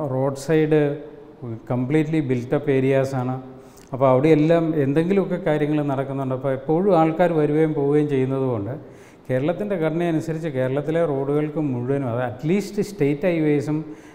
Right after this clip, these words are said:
national ഹൈവേയുടെയും സൈഡിൽ മുഴുവനും footpath കൊടുക്കേണ്ടതായിട്ടുണ്ട്. എങ്കിൽ മാത്രമേ നമുക്ക് പെഡസ്ട്രിയൻസിൻ്റെ സേഫ്റ്റി നമുക്ക് നോക്കാൻ പറ്റത്തുള്ളൂ. pedestrian സേഫ്റ്റിയിൽ ഇപ്പം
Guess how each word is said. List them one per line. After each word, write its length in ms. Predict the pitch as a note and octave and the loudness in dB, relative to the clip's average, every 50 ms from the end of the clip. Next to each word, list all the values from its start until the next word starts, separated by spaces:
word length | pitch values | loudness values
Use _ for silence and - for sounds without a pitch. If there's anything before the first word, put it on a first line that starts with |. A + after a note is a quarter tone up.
| - - - | -14 -10 -8
national 340 | A#2 A#2+ A#2+ - - E3 E3+ | -6 -6 -6 -6 -2 0 2
ഹൈവേയുടെയും 520 | E3 D#3+ D#3 D3+ D3+ D3 D3 D3+ D3 C#3+ | 2 4 4 4 4 4 4 4 2 0
സൈഡിൽ 340 | C#3+ D3 B2+ B2 A#2+ C#3+ D3 | -2 -2 -4 -4 -4 -4 -4
മുഴുവനും 600 | C3+ C3 B2 A#2+ C3 C3+ C#3 C#3+ C#3+ C3 C3+ C#3 - - G#3+ F3 | -4 -4 -4 -4 -4 -4 -4 -4 -4 -6 -6 -10 -14 -14 -12 -12
footpath 480 | B2+ - - A#2+ - - C#3 C3+ C3 C#3+ | -10 -10 -12 -14 -6 -4 -4 -2 -2 -2
കൊടുക്കേണ്ടതായിട്ടുണ്ട്. 760 | C3 A#2+ A#2 A#2 A#2+ A2+ A2+ A#2 A2+ A2 A2+ G2+ F2+ F#2 - - - - - - - - - - - - - - - - - | -4 -4 -4 -4 -4 -4 -2 -4 -4 -4 -6 -10 -10 -12 -14 -16 -18 -20 -20 -20 -20 -20 -20 -20 -20 -20 -20 -20 -12 -4 -2
എങ്കിൽ 240 | C3+ C#3 F3 F#3+ | 0 2 2 2
മാത്രമേ 320 | E3+ E3 D#3+ D#3 E3+ E3+ E3+ | 2 0 0 0 0 0 0
നമുക്ക് 380 | D#3 C#3 C#3+ C#3 C#3+ F3+ G3+ F#3+ - - - | -2 -2 -4 -4 -6 -6 -6 -8 -10 -8 -8
പെഡസ്ട്രിയൻസിൻ്റെ 760 | C#3 B2+ C3 B2 - - D#3 C#3+ C#3 - D3+ C#3+ C#3 D3 C#3 | -4 -4 -4 -4 -2 -4 -4 -4 -4 -4 -6 -4 -2 -4 -4
സേഫ്റ്റി 460 | A#2+ - - B2+ A#2+ B2 - - D3 | -4 -4 -4 -4 -4 -4 -6 -6 -6
നമുക്ക് 340 | C3+ A#2+ A2 A2 A2 A2 G#2+ | -4 -4 -6 -6 -6 -8 -8
നോക്കാൻ 320 | A2 G#2+ - A#2+ A2 G#2 | -10 -10 -10 -10 -10 -10
പറ്റത്തുള്ളൂ. 420 | G#2 G#2 - B2 - - C#3+ D3 - - - - - - - - - - - - - - - - - - - | -10 -12 -14 -14 -16 -16 -16 -18 -18 -20 -20 -20 -20 -20 -20 -20 -20 -20 -20 -20 -20 -20 -20 -20 -20 -6 -6
pedestrian 380 | C3 A#2 B2+ B2 C3 D#3+ D#3+ D3+ | -2 -2 -2 -2 0 0 0 0
സേഫ്റ്റിയിൽ 600 | D#3 - D#3+ D#3 D#3 D#3 - E3 E3 D#3+ D3+ C3+ C3+ C#3+ D#3+ - | 0 0 0 0 0 -4 -4 -4 -2 -2 0 -2 -2 -2 -4 -6
ഇപ്പം 600 | D#3 B2+ - - D3 D3 D3+ D3+ D3 D#3+ - - | -8 -8 -4 -2 0 2 2 2 0 -2 -6 -10